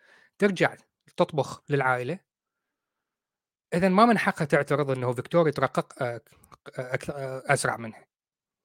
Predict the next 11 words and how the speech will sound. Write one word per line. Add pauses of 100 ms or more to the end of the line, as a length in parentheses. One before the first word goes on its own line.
فيكتور
صرف،
فيكتور
صرف
ساعات
أكثر. (2500)
الموضوع
معقد
شوية
نوعًا
ما.